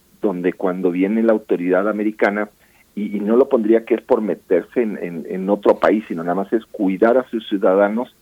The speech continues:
y su país en lo que vuela, revisa tres anexos de la parte de oasi, que como bien comentaron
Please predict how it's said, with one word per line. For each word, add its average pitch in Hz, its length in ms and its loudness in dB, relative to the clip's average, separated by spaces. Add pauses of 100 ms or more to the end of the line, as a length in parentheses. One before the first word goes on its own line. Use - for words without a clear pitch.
y 107 120 -6
su - 240 -6
país 113 420 2
en 87 160 -4
lo 98 80 -6
que - 140 -4
vuela, 95 320 0 (560)
revisa 113 640 0 (280)
tres 107 260 0
anexos 143 600 -2 (460)
de 104 120 0
la 92 200 -2
parte 92 340 0
de 107 160 4
oasi, 87 400 0
que - 160 -16
como 87 260 -8
bien 92 160 -4
comentaron 104 640 -2